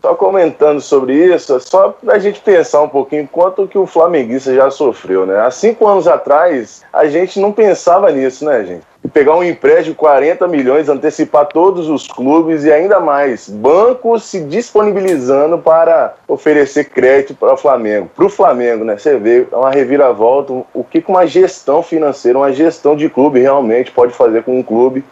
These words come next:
como o Flamengo, como fez com o Flamengo, né? Isso é impressionante. Eu acho que os outros times vão sofrer muito com isso. O Flamengo conseguiu antecipar, sendo que a folha salarial do Flamengo é enorme, é gigantesca,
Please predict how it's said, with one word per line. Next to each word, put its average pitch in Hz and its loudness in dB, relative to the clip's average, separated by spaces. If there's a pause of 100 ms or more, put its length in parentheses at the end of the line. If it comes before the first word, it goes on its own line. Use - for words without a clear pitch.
(180)
como 151 0
o - -4
Flamengo, 131 0
como 127 -4
fez 135 0
com 131 -6
o 135 -8
Flamengo, 107 -2
né? 98 -4
Isso - -6
é 120 0
impressionante. 123 0
Eu 117 4
acho 139 0
que 135 0 (400)
os 131 -2
outros 156 0
times 151 -2
vão 147 0
sofrer 151 -2
muito 139 -2
com 113 -4
isso. 120 -2
O - -8
Flamengo 123 0
conseguiu 135 -2
antecipar, 131 0 (200)
sendo 123 -2
que 131 0
a 123 4
folha 151 2
salarial 127 2
do 120 -12
Flamengo 113 -2
é 113 2
enorme, 127 0
é 107 -4
gigantesca, 123 -2